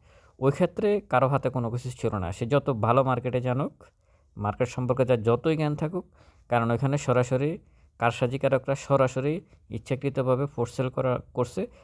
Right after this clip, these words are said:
কারণ তাদের হাতে নিয়ন্ত্রণটা ছিল তখন। হ্যাঁ, ওই ক্ষেত্রে কোনো বিনিয়োগকারীর কিছু করার ছিল না। কিন্তু যদি তখন কেউ বের হয়ে যায়,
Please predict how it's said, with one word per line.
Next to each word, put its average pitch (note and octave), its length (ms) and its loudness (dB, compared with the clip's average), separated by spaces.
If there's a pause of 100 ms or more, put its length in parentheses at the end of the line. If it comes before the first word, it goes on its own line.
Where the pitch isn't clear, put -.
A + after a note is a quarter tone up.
(120)
কারণ A#2 220 0
তাদের B2+ 240 4
হাতে D#3 180 0
নিয়ন্ত্রণটা A2+ 580 0
ছিল G#2+ 340 -2
তখন। G#2 340 -4 (300)
হ্যাঁ, E3 280 -2 (540)
ওই B2+ 80 0
ক্ষেত্রে G3+ 500 2 (180)
কোনো C#3 180 0
বিনিয়োগকারীর B2+ 560 2
কিছু A2+ 240 -6
করার G#2+ 220 0
ছিল B2+ 260 0
না। F#2 140 0
কিন্তু D#3 500 -2 (760)
যদি B2+ 220 2
তখন D#3+ 260 2
কেউ F3+ 100 6
বের D3 220 6
হয়ে E3 120 6
যায়, E3+ 180 0